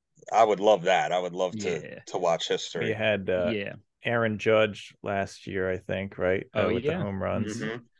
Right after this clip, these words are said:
Speaker 3: And, uh,
Speaker 2: Right.
Speaker 3: what, there was a guy, uh, who's the guy on the Marlins this year, Anthony, that had the bat-, oh, Luis Arraez. He,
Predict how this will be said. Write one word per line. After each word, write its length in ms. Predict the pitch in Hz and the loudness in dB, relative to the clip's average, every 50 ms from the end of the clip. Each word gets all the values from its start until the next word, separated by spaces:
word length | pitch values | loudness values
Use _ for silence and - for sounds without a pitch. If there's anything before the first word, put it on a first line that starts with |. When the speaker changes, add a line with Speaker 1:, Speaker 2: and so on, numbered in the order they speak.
| _ _ _ _ _ - | _ _ _ _ _ 0
Speaker 3:
And, 240 | 127 120 120 120 135 | 2 4 6 6 8
uh, 40 | 160 | 8
Speaker 2:
Right. 200 | 165 170 233 285 | 10 10 8 8
Speaker 3:
what, 140 | 220 - - - | 6 2 2 4
there 140 | 190 220 | 6 6
was 140 | 311 311 190 | 8 8 8
a 60 | 165 143 | 6 6
guy, 460 | 131 147 151 156 156 156 160 156 - - - | 8 8 8 8 8 8 8 6 2 0 0
uh, 200 | 131 131 131 127 | 2 2 2 0
who's 180 | 180 262 - | -2 -4 -2
the 100 | - 185 | -2 0
guy 200 | 170 165 165 160 | 0 0 0 0
on 100 | 156 139 | 0 -2
the 60 | 123 | -2
Marlins 460 | 110 107 110 110 110 107 104 98 92 98 | -2 -2 0 0 0 0 -2 -4 -6 -6
this 240 | 104 95 - - | -8 -8 -8 -8
year, 360 | - 95 92 90 90 - - _ - | -6 -2 -2 0 -2 -2 -4 _ -8
Anthony, 400 | - 98 92 - - 87 92 92 | -8 -6 -6 -8 -8 -8 -8 -6
that 260 | - - - - - | -4 -6 -6 -6 -8
had 220 | - 95 104 98 87 | -8 -6 -6 -6 -6
the 80 | 90 | -4
bat-, 280 | - 98 92 92 90 - - | -2 0 0 0 0 2 4
oh, 160 | 117 107 98 | 4 6 6
Luis 500 | 95 98 104 117 120 127 127 123 127 - | 4 4 2 2 2 2 0 0 -2 -2
Arraez. 480 | 104 95 92 90 90 85 80 80 - - | -2 0 2 2 2 0 -2 -4 -8 -10
He, 340 | - 104 101 101 98 92 | -10 -8 -6 -6 -8 -8